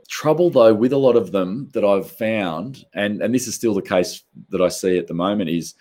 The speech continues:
right, young people going out into these, um, incubation hubs and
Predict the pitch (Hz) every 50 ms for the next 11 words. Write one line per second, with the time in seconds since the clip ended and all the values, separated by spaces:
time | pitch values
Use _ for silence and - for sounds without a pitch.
0 | - - - _ _ _ _ - 95 95 - 87 95 98 110 110 - 104 90 -
1 | 87 82 92 87 87 87 90 90 87 90 92 87 95 85 87 85 80 76 - -
2 | - 76 80 82 80 80 80 80 - - _ - 101 82 - 78 85 85 82 -
3 | - 82 80 85 82 80 78 76 78 82 80 80 80 80 80 78 73